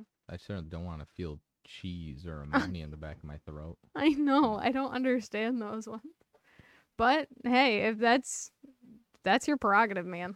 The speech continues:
Speaker 1: Yeah, I like ammonia and bleach.
Speaker 2: <laughs>
Speaker 1: Especially when
Speaker 2: I
Speaker 1: you
Speaker 2: know.
Speaker 1: mix 'em together. Mm.
Speaker 2: Okay.
Speaker 1: Good gases.
Speaker 2: Pick a medical issue you need help with. Inflammation, uh, insomnia, lack ap-,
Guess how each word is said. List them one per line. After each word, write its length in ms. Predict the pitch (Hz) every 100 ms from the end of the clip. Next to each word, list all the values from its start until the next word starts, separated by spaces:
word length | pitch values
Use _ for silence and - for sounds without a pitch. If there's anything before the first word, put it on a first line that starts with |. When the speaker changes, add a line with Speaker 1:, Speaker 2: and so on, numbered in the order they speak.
| -
Speaker 1:
Yeah, 140 | 87
I 60 | 90
like 180 | 139 143
ammonia 460 | 98 92 104 135
and 200 | 127 78
bleach. 540 | 76 82 85 78 - - _
Speaker 2:
<laughs> 160 | _
Speaker 1:
Especially 300 | 311 339 392
when 40 | 381
Speaker 2:
I 20 |
Speaker 1:
you 140 | 403 101
Speaker 2:
know. 100 | 302
Speaker 1:
mix 260 | - - -
'em 100 | 90
together. 420 | 78 78 69 67 - _ _ _ _
Mm. 200 | 90 82 71 _ _ _ _ -
Speaker 2:
Okay. 240 | 208 175 202 - _ _
Speaker 1:
Good 180 | - 80
gases. 220 | - 65
Speaker 2:
Pick 200 | 80 277
a 60 | 294
medical 460 | 240 202 220 202 151
issue 520 | 180 - 180 170 170
you 180 | 190 185
need 180 | 190 196
help 280 | 214 226 -
with. 220 | - 202 _ -
Inflammation, 880 | 214 226 226 185 196 254 269 294 - _ _ _ _
uh, 180 | 190 180
insomnia, 840 | 196 190 - 214 226 165 170 226 226
lack 360 | 202 196 214 247
ap-, 160 | 220